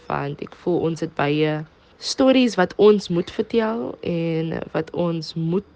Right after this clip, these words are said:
represent in ons gemeenskap. En nie net negatiewe stories nie, maar positiewe stories van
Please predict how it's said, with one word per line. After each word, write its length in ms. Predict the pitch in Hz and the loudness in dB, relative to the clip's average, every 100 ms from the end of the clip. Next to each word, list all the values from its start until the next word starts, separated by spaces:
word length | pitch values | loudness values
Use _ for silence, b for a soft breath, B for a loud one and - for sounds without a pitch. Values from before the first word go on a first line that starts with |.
| - | -6
represent 1000 | 170 170 185 165 151 151 196 - - - | -2 -2 -2 -2 0 0 -2 -8 -18 -6
in 120 | 175 | -2
ons 160 | 165 - | -2 -2
gemeenskap. 560 | 170 156 147 - - - | -4 -2 -4 -6 -10 -6
En 80 | 185 | -2
nie 240 | 196 226 | 0 2
net 240 | 233 233 226 - | 6 6 4 -6
negatiewe 540 | 170 160 175 - 175 165 | -2 0 -2 -2 -2 -2
stories 440 | - 156 156 - | -2 -2 -2 -6
nie, 80 | 156 | -6
maar 200 | 147 151 B B B B | -6 -8 B B B B
positiewe 480 | 254 220 202 190 180 | 2 2 0 0 0
stories 580 | 175 175 160 - - - | -2 0 0 0 -6 -10
van 300 | - 156 156 | -8 -6 -6